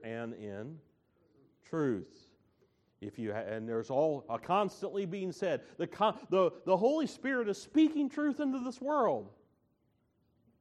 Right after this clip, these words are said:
"If you have ears to hear, let him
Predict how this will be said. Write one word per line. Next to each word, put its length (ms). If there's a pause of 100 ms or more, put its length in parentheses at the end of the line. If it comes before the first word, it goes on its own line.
(840)
"If 220
you 120
have 180
ears 340
to 100
hear, 460
let 180
him 360